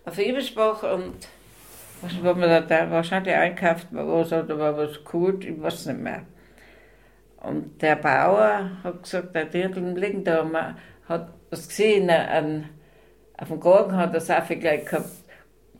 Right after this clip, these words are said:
mindestens so siebzehn, achtzehn Jahre alt. Wir sind Berg reingefahren und haben sie so geschossen von Radl.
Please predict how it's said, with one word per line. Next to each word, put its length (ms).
mindestens 580
so 180
siebzehn, 640
achtzehn 400
Jahre 320
alt. 280
Wir 120
sind 180
Berg 240
reingefahren 680
und 640
haben 160
sie 120
so 200
geschossen 520
von 180
Radl. 480